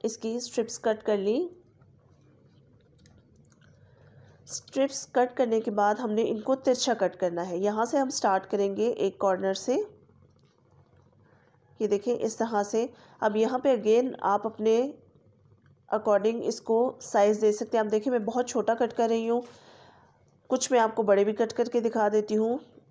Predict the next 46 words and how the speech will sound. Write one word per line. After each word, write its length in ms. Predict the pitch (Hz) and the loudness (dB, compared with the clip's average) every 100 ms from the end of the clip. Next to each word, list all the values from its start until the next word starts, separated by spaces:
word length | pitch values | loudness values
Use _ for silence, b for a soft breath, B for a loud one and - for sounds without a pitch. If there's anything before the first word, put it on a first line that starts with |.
| _ _ _ _ _ _ _ _ - | _ _ _ _ _ _ _ _ -8
ये 180 | 208 208 | 0 2
देखें 280 | 208 226 220 | 2 0 -2
अब 120 | 214 | 0
मैंने 180 | 220 220 | 0 0
कुछ 180 | 226 220 | 0 2
बड़े 160 | 208 214 | 2 2
कट 200 | 226 220 | -2 -2
किए 200 | 226 220 | -2 0
हैं। 200 | 226 302 B B B - | 0 -4 B B B 0
आप 180 | 220 226 | 2 2
पे 80 | 285 | 0
डिपेंड 300 | 277 269 269 | 2 0 0
करता 260 | 262 254 247 | -2 0 0
है 180 | 277 - | 0 0
आपको 320 | 233 233 262 | -2 -2 -2
नमक 260 | 233 226 233 | 0 -2 0
पारे 200 | 214 220 | 0 2
का 220 | 233 269 | 0 0
साइज़ 500 | 320 233 208 240 - - | 0 2 2 2 -2 -6
कौन 220 | - 220 226 | 0 2 2
सा 140 | 254 | 0
चाहिए 380 | 240 220 214 214 | 0 2 2 0
है, 160 | 240 262 | 0 0
आप 220 | 220 220 | -2 -4
उसके 200 | 220 247 | -6 -6
मुताबिक 420 | 214 214 190 208 | -2 0 0 0
से 140 | 208 226 | 0 -2
इसको 360 | 220 240 370 B B B B B B B B _ _ - - | 0 0 0 B B B B B B B B _ _ -20 -12
शेप 440 | - 220 226 - - - | 0 2 2 0 -16 -8
दे 200 | 202 214 | 2 2
सकते 320 | 220 247 247 240 | 4 -2 0 2
हैं 100 | 247 | 2
और 140 | 226 | 2
कट 240 | 214 202 | 2 0
कर 120 | - 185 | 0 -4
सकते 320 | - 170 185 | -4 -6 -2
हैं। 220 | 202 190 | 0 2
बड़ा 220 | 190 202 226 | 4 4 4
काटना 340 | 233 214 226 | 2 2 0
चाहे 260 | 220 226 220 | 0 0 0
छोटा 280 | 214 202 214 | -2 -2 0
काटना 300 | 214 208 208 | -2 -2 -2
चाहे 260 | 208 214 | -2 -2
डिपेंड 300 | 208 196 185 | -2 -2 -2
करता 220 | 185 180 | -2 -4
है। 60 | 190 | -4